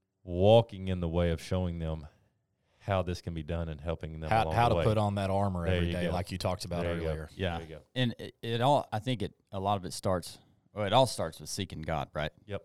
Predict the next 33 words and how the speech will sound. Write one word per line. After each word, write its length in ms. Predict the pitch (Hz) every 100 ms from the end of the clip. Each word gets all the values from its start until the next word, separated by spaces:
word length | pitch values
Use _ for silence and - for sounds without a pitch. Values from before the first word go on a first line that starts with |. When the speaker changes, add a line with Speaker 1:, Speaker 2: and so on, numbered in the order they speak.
| _
Speaker 3:
We, 200 | 92 92
we 200 | 95 117
have 160 | 117 101
to 60 | 90
be 100 | 90
seeking 320 | 92 87 82
God 240 | 82 78
so 140 | - 80
that 140 | 60
we 120 | 82
can 200 | - 78
be 340 | 76 80 76 -
intentional. 680 | 90 82 - 120 - 71 78
That 80 | 85
was 140 | 80 80
my 60 |
word, 140 | 80 80
intentional 760 | 85 82 120 117 - 73 80 - -
with 220 | 85 78
our 140 | 80
kids 360 | 80 82 78 -
when 140 | 80
they 140 | 80 78
have 260 | 87 87
struggles. 560 | - - 78 76 78 - - - - - _ - -
And 180 | - 104
the, 140 | 98 -
the 160 | 98 98
other 160 | 127
side 280 | - 117 107
of 60 | 95
that 180 | 87 -
argument 480 | 95 98 90 90